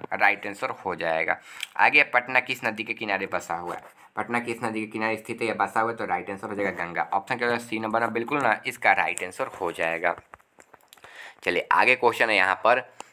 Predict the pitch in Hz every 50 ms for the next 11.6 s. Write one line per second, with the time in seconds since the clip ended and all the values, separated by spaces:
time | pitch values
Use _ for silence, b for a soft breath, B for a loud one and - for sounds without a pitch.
0 | B - - 92 82 90 87 90 98 117 131 131 127 123 - 131 - 117 110 107
1 | - 120 - 104 101 - - 98 98 101 104 123 - - _ 110 101 90 101 95
2 | - 120 107 - 104 92 87 82 87 85 85 85 - - 107 117 120 117 120 117
3 | 110 92 92 85 87 85 87 90 87 87 90 92 90 87 87 87 85 82 82 82
4 | 82 85 82 - - 98 95 90 95 90 90 82 82 82 85 85 80 87 85 82
5 | 85 85 85 - b b b b b b b b b _ - - - - - -
6 | _ - 95 107 113 123 127 107 107 110 110 - - - - - 101 95 101 98
7 | 101 101 104 110 123 127 123 - 113 110 107 - - 113 107 113 117 117 - 117
8 | 101 98 - - 95 101 110 113 - 113 104 - 98 92 87 87 92 90 87 87
9 | - - - 82 - - 87 87 95 98 92 90 92 87 85 82 80 76 - 120
10 | 117 - - 98 101 - 117 107 107 110 107 110 110 101 95 101 101 101 101 104
11 | 113 104 101 101 98 98 117 120 113 98 95